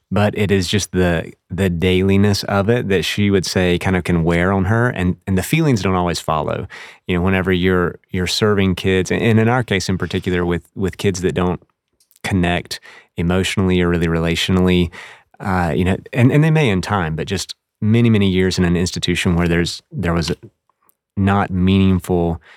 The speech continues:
personal connection, they've, they, they don't really know how to yet. So just learning to trust us. And, and it is harder when there's not a, uh, a,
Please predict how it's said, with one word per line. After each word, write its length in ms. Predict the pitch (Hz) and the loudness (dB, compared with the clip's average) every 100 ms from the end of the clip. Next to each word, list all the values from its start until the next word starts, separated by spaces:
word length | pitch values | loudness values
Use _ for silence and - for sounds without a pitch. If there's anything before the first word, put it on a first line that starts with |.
| _ _ _ | _ _ _
personal 480 | - 104 - 95 90 | -4 -2 0 0 0
connection, 720 | - 85 87 - 104 95 92 - - | -2 -4 -2 -2 0 0 0 -6 -8
they've, 580 | 92 90 85 - - - | -2 -2 -2 -6 -16 -14
they, 280 | - 90 92 | -8 -4 -2
they 100 | 95 | -2
don't 120 | 92 | -2
really 160 | 90 87 | -2 0
know 120 | 80 | 0
how 260 | - 92 80 | -2 -2 -2
to 300 | - 64 - - | -4 -8 -8 -8
yet. 240 | - - - | -8 -6 -6
So 260 | 95 82 - - - | -4 -4 -4 -14 -18
just 180 | - - | -10 -2
learning 220 | 101 110 | 2 2
to 80 | 101 | 2
trust 380 | 95 95 82 - | 0 -2 -2 -2
us. 320 | 87 85 - - _ _ _ _ _ _ _ - - - | -2 -2 -6 -12 _ _ _ _ _ _ _ -20 -18 -8
And, 260 | 110 101 | -2 0
and 140 | 101 95 | 0 0
it 140 | 101 | 2
is 160 | 113 104 | 2 0
harder 400 | - 92 87 82 | 0 0 0 0
when 160 | 85 | 0
there's 180 | 85 80 | 0 0
not 320 | 82 82 78 | 0 0 -2
a, 300 | - 85 82 | -4 -2 -2
uh, 240 | 80 76 73 - - - - _ - | 0 -2 -4 -8 -20 -20 -20 _ -10
a, 180 | 85 | -8